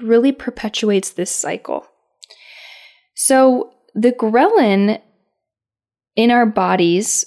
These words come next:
what happens is when we continuously ignore hunger sensations, like at the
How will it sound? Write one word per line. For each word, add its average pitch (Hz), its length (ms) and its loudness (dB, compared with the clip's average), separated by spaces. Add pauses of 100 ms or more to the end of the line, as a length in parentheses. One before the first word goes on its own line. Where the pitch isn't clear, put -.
(100)
what 233 200 0
happens 208 720 -4
is 185 200 -2
when 185 160 -2
we 190 80 0
continuously 254 1200 0 (560)
ignore 196 580 0
hunger 202 300 -2
sensations, - 720 -6
like - 200 -8
at - 140 -12
the 214 120 -18